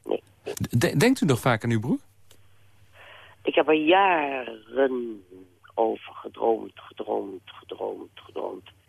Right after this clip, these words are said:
Speaker 1: Het grootste angstdromen.
Speaker 2: Wa-, waar was u bang voor dan?
Speaker 1: Omdat ik altijd droomde dat hij, eh, dat het verkeerd ging.
Speaker 2: Dat hij weer zelfmoord pleegde?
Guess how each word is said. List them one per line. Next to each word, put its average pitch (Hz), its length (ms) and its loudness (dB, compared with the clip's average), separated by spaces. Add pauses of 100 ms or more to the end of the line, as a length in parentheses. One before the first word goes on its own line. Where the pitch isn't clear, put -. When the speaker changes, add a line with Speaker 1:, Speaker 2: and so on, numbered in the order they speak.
(240)
Speaker 1:
Het - 160 -4
grootste - 480 2
angstdromen. - 840 -6 (760)
Speaker 2:
Wa-, - 220 2
waar 123 120 6
was 123 160 2
u 123 60 4
bang 123 200 2
voor 90 140 0
dan? 92 180 2 (1800)
Speaker 1:
Omdat 214 200 6
ik 220 80 0
altijd 208 360 2
droomde 190 440 4
dat 175 200 0
hij, 175 600 0
eh, 175 100 -2
dat 170 160 0
het 165 160 -4
verkeerd - 440 -2
ging. 139 180 -10 (1900)
Speaker 2:
Dat 113 180 2
hij 123 100 4
weer 127 140 6
zelfmoord 95 400 0
pleegde? 78 280 -2